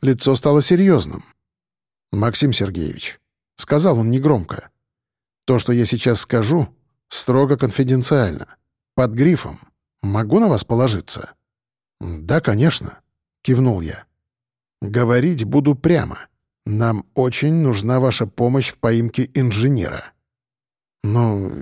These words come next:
я этим вроде как и занимаюсь». Вопросов я задавать не стал. Понятно было, что он и сам мне сейчас расскажет, что может. А что не сможет, того у него не выпытаешь. «Нет», — покачал головой полковник, —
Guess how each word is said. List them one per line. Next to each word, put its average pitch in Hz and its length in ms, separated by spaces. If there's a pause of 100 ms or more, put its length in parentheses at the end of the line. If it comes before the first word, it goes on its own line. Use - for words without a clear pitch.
я 101 280
этим 120 280
вроде 120 280
как 127 200
и 135 40
занимаюсь». 120 720 (720)
Вопросов 123 600
я 139 120
задавать 139 440
не 175 100
стал. - 540 (400)
Понятно 175 400
было, 160 200
что 147 240
он 147 120 (100)
и 185 80
сам 202 300
мне 127 120
сейчас 123 380
расскажет, 131 440
что 147 200
может. - 460 (340)
А 123 140
что - 200
не 120 120
сможет, 165 520 (300)
того 147 260
у 202 60
него 156 240
не 175 100
выпытаешь. - 680 (720)
«Нет», — 98 760 (320)
покачал 113 440
головой 120 340
полковник, — 120 760